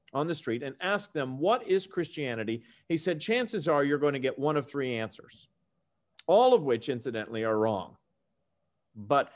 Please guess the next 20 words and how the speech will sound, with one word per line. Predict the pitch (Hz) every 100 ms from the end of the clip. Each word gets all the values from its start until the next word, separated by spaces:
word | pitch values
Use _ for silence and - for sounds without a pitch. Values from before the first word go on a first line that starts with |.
| _
you'll | 147 170
understand | 190 160 - 165 147 120
why | 139 180 175 151
they | 147 143
would | 147 147 139 _ _
be | 139
logical | 139 156 185 185 147 156 143
answers | 135 113 123 117
in | 147
the |
minds | 135 120 123 127
of | 117
many | 117
people, | 120 107 117
particularly | 139 160 196 156 147
in | 123
our | 127
secular | - 107 120 110
culture | - 101 104
today." | 104 113 117 123 98